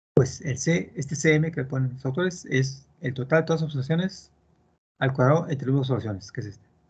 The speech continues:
la sumatoria de I J sobre J y sobre I, lo que resulte, al cuadrado entre todas las observaciones. Esa es la suma de cuadrados de la media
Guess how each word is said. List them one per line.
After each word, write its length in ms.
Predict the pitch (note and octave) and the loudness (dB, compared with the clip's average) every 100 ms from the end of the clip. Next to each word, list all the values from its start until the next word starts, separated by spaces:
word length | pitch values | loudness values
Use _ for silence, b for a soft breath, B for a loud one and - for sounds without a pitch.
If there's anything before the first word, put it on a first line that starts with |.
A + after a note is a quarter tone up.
| - | -12
la 100 | C#3 | -10
sumatoria 680 | C3+ A2 G2+ C#3+ C3+ C3 C3+ - _ _ _ _ _ _ _ - | -8 -10 -4 0 4 2 0 -10 _ _ _ _ _ _ _ 0
de 80 | A2 | 0
I 180 | A2+ | -2
J 400 | B2 - C3 - | -2 -2 -4 -4
sobre 240 | A2 B2 B2 | -8 -8 -10
J 300 | - D#3 D#3 | -2 -2 -2
y 20 | |
sobre 240 | - B2 | -4 0
I, 160 | F3 A3 - _ _ _ _ | 0 0 -8 _ _ _ _
lo 60 | - | -6
que 100 | - | -4
resulte, 440 | B2+ G#3 G3 A#3 G3 _ - | -4 -2 -2 -4 -4 _ -12
al 140 | A#2+ | -8
cuadrado 460 | - A#2+ C#3+ E3 - _ _ _ | -4 0 2 0 -4 _ _ _
entre 420 | D3+ D3+ E3 D#3 | -4 -2 -2 -4
todas 240 | - C3+ C3+ | -4 -2 -2
las 80 | |
observaciones. 440 | A#2 G#2 G2+ G2+ - _ _ _ _ - | -4 -6 -6 -10 -20 _ _ _ _ -8
Esa 220 | C3 C#3+ | -6 -4
es 40 | |
la 120 | B2 A2 | -6 -8
suma 340 | F#3+ D#3 E3+ - _ | -6 -4 -6 -12 _
de 140 | C#3 A#2+ | -10 -10
cuadrados 640 | - A#2+ B2+ C3+ - - _ - | -8 -4 -4 -4 -10 -20 _ -8
de 60 | |
la 80 | B2+ | -2
media 300 | D#3 E3+ F#3+ | 0 -2 -4